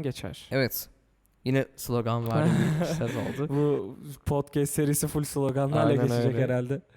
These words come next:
Speaker 2: Ee, dediğim gibi ilk başta bir bilgi vermek gerekiyor. Onun üstünde düşündürmek gerekiyor.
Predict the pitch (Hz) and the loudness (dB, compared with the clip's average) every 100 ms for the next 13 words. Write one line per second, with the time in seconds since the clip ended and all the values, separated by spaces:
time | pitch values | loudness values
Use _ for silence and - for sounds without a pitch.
0 | _ - - - - 156 143 139 165 170 | _ -16 -14 -14 -18 -8 -4 -2 0 0
1 | 156 180 123 - 143 143 139 135 123 120 | 0 -2 -2 4 4 4 0 0 0 -2
2 | 139 147 117 107 - - - 113 123 127 | 2 4 4 2 -2 -4 0 0 0 0
3 | - 120 113 120 - 113 107 101 101 - | -2 -2 -2 -2 -4 -2 -2 -2 -2 -2
4 | 92 92 - 160 | -2 -2 4 6